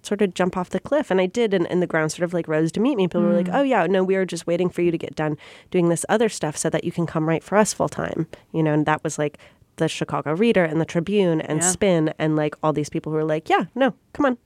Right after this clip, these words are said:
Speaker 1: We were just waiting."
Speaker 2: Wow.
Speaker 1: <laughs> And it was like, "Oh,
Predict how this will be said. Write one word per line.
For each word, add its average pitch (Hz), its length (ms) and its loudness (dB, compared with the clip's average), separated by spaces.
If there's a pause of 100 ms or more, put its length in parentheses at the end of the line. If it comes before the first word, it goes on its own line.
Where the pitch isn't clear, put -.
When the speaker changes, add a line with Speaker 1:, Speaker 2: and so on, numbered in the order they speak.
(180)
Speaker 1:
We 226 40 2
were 220 40 2
just 254 180 -2
waiting." 180 240 2 (460)
Speaker 2:
Wow. 180 260 2
Speaker 1:
<laughs> 240 420 0
And 208 120 0
it 226 40 2
was 220 120 0
like, 233 160 -2
"Oh, 202 360 -2